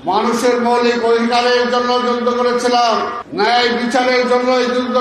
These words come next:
করেছিলাম। আওয়ামী লীগ সেগুলো ছিনিয়ে নিয়েছিল বলেই সেই বাহাত্তর সালে আবার তার বিরুদ্ধে বিদ্রোহ করেছিলাম। এবং আওয়ামী লীগের বিরুদ্ধে যুদ্ধ এটা নতুন না, যে আমাদের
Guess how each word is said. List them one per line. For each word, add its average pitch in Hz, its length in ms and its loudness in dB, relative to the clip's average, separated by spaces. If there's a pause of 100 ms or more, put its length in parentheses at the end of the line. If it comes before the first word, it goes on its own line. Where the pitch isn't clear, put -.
(100)
করেছিলাম। 240 540 0 (520)
আওয়ামী 214 320 0
লীগ 220 160 2 (120)
সেগুলো 214 320 -2 (160)
ছিনিয়ে 220 400 -2
নিয়েছিল 214 320 -4 (160)
বলেই 208 320 2 (640)
সেই 202 180 0 (140)
বাহাত্তর 208 440 0 (120)
সালে 202 200 0 (100)
আবার 190 220 2 (140)
তার 185 200 0 (100)
বিরুদ্ধে 185 320 -4 (100)
বিদ্রোহ 175 340 -2 (120)
করেছিলাম। 151 460 -6 (340)
এবং 208 220 0
আওয়ামী 233 300 0
লীগের 247 340 0
বিরুদ্ধে 254 340 -2 (120)
যুদ্ধ 254 240 -4 (280)
এটা 254 140 0 (100)
নতুন 247 280 0 (100)
না, 247 120 2 (440)
যে 190 80 -2 (100)
আমাদের 220 320 0